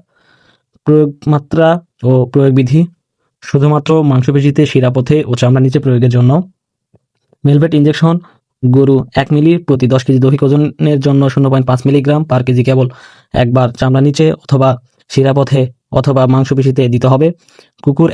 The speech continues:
এক মিলি প্রতি পঁচিশ কেজি দৈহিক ওজন হিসেবে শূন্য পয়েন্ট দুই মিলিগ্রাম per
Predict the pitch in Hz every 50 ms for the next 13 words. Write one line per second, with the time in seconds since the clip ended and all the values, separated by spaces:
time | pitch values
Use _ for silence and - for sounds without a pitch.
0 | 135 131 - 143 143 139 147 143 143 - 135 123 135 123 117 123 - - _ -
1 | 139 131 131 - - 165 156 160 143 139 131 131 131 - - 131 135 139 131 131
2 | 131 - _ _ _ _ _ _ _ _ _ _ - 135 127 - 147 139 139 127
3 | 120 120 - - 143 139 135 131 139 135 131 127 127 - _ _ _ _ _ _
4 | - 127 127 147 143 143 143 143 139 139 135 143 139 131 139 131